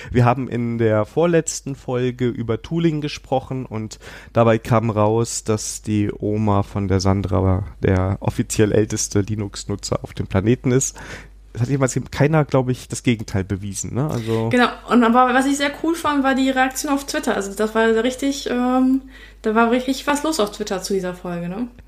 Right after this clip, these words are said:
Speaker 1: Ja,
Speaker 2: Und,
Speaker 1: fand ich
Speaker 2: äh,
Speaker 1: auch.
Speaker 2: und, äh, auch nochmal vielen Dank, äh, an denjenigen, der mit dem, äh, Pixum mir den Tipp gegeben haben. Also das ging, in der Folge ging's darum, ähm, um Fotobücher. Oma hat mir nämlich eine Anforderung gestellt, dass sie gerne Fotobücher machen möchte.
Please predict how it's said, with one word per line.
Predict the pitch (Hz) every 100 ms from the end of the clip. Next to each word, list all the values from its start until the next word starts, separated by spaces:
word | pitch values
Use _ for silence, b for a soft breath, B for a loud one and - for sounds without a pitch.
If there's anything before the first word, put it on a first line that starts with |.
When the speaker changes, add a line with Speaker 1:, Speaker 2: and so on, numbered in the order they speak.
| -
Speaker 1:
Ja, | 156 107
Speaker 2:
Und, |
Speaker 1:
fand | 95 139
ich | -
Speaker 2:
äh, |
Speaker 1:
auch. | 190 185 185 - b b b b b - - - - -
Speaker 2:
und, | 202 196 196 -
äh, | - 196 190 196 B B B B B
auch | 226 240
nochmal | 247 247
vielen | 254 285 285
Dank, | 285 311 -
äh, | -
an | 247 240 240
denjenigen, | 247 269 277 254
der | 240
mit | 240 240
dem, | 233 226 226
äh, | 214 214
Pixum | 214 277 - 330 339 - - - -
mir | 254
den | 254 262
Tipp | -
gegeben | 294 254 277 277
haben. | 269
Also | 214 214
das | 214
ging, | 240 240 226
in | 214
der | 220
Folge | 226 233
ging's | 214 226
darum, | 220 220 220 220 214
ähm, | 202 202 202 202 196 202 -
um | 202 202 196
Fotobücher. | - - 247 262 269 269 240
Oma | 214 208
hat | 208 214
mir |
nämlich | 208 202
eine | -
Anforderung | 220 220 208 202
gestellt, | 208 - 208 202
dass | 196
sie | 202
gerne | 202 190
Fotobücher | 214 240 240 262 247
machen | 247 254
möchte. | 254 269 285